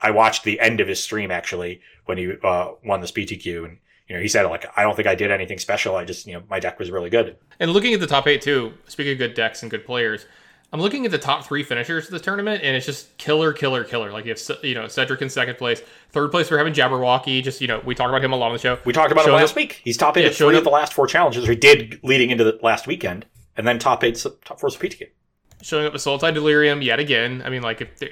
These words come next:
Speaker 2: if you play against him at this point, you know what he's playing,
Speaker 1: Yeah.
Speaker 2: right? So may-, maybe this deck is actually just good right now, or is it
Speaker 1: As
Speaker 2: just
Speaker 1: I
Speaker 2: the
Speaker 1: said
Speaker 2: fact that
Speaker 1: last
Speaker 2: he's
Speaker 1: week,
Speaker 2: too good?
Speaker 1: like,
Speaker 2: Yeah.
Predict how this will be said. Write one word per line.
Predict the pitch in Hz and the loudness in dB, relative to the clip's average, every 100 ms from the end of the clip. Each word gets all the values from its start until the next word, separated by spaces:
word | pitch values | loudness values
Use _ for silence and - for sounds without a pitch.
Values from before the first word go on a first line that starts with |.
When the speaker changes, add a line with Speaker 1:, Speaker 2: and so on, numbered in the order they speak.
| - | -12
Speaker 2:
if | 156 | -6
you | 233 254 | -6 0
play | 294 233 | 2 2
against | 180 170 | 2 2
him | 139 131 | 0 0
at | 135 | -2
this | 139 | -4
point, | - 139 123 - | -2 -4 -4 -8
you | 151 185 | -2 2
know | 180 190 | 6 6
what | 160 | 4
he's | 135 | -2
playing, | - 147 107 120 - _ _ | -2 0 0 -4 -18 _ _
Speaker 1:
Yeah. | 123 123 | 4 6
Speaker 2:
right? | 135 156 - _ - | 4 0 -8 _ -6
So | 180 160 - | -2 -2 -4
may-, | 156 196 196 | -4 -4 -2
maybe | 185 220 277 | -2 -2 -2
this | 262 | -2
deck | 247 220 180 | 0 -2 -4
is | 180 | -6
actually | 180 175 - 190 190 | -4 -6 -4 -4 -2
just | 170 143 | -2 -2
good | 156 165 | -2 -2
right | 127 - | -4 -6
now, | - - - | -10 -16 -10
or | 156 143 135 | -2 0 0
is | 135 | 2
it | 131 | 2
Speaker 1:
As | 135 | 2
Speaker 2:
just | 170 | 0
Speaker 1:
I | |
Speaker 2:
the | - | 4
Speaker 1:
said | 131 | 4
Speaker 2:
fact | |
that | 127 | 4
Speaker 1:
last | 156 135 | 2 2
Speaker 2:
he's | 131 | 0
Speaker 1:
week, | 226 | 0
Speaker 2:
too | 143 | 6
good? | |
Speaker 1:
like, | 151 131 - | 6 6 0
Speaker 2:
Yeah. | 127 | -12